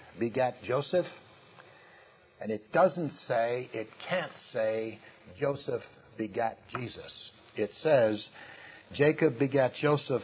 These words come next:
the husband of Mary, of whom was born Jesus, who is called Christ. Now we will find that the Spirit of God often, over and over again, refers to Mary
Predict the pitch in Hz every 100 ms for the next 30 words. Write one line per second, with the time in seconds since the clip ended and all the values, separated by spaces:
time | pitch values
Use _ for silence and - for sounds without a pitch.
0 | - 120 107 - 185 139 110 104 98 -
1 | 110 110 110 107 104 - - - - -
2 | - - 104 101 143 139 131 117 107 -
3 | - 143 139 120 101 92 90 95 107 98
4 | 98 90 - - - - - - - -
5 | 110 - - 107 92 - 107 - - -
6 | - - - - - - - - 135 165
7 | 190 185 190 185 185 175 170 175 - -
8 | 190 185 156 143 147 143 143 143 143 -
9 | - - - - - - - 180 196 -
10 | 139 90 - - - 180 175 175 170 147
11 | 139 120 120 123 123 120 127 - 151 131
12 | - 110 135 139 110 107 107